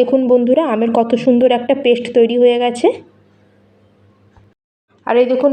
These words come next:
বন্ধুরা, আমি যে দুধের মিক্সচারটা রেখেছিলাম এটা ঠান্ডা হয়ে গেছে। এটা দেখুন আগের থেকে কতটা ঘন হয়ে গেছে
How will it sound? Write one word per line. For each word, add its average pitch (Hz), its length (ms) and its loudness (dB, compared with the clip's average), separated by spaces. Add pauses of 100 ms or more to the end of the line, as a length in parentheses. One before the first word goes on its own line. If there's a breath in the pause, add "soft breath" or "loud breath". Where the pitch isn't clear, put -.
বন্ধুরা, 269 340 2
আমি 233 180 -4
যে 254 140 4
দুধের 247 280 2
মিক্সচারটা 254 420 -2
রেখেছিলাম 247 500 0 (100)
এটা 247 140 0 (100)
ঠান্ডা 220 320 -2
হয়ে 240 200 0
গেছে। 240 280 0
এটা 311 140 0 (100)
দেখুন 220 300 0
আগের 214 220 -2
থেকে 240 180 0 (440 loud breath)
কতটা 247 420 0 (160)
ঘন 214 160 0 (140)
হয়ে 254 240 2
গেছে 247 260 -2